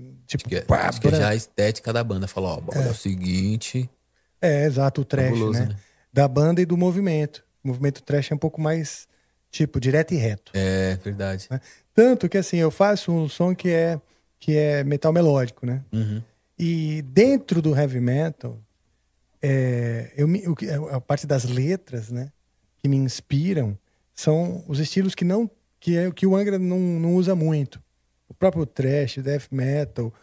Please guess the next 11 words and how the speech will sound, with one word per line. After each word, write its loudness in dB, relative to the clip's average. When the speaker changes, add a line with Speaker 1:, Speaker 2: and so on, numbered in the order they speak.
Speaker 1:
o... -2
são 0
estilos 0
que -4
me 0
inspiram 0
muito 0
mais 0
em -4
suas 0
letras -6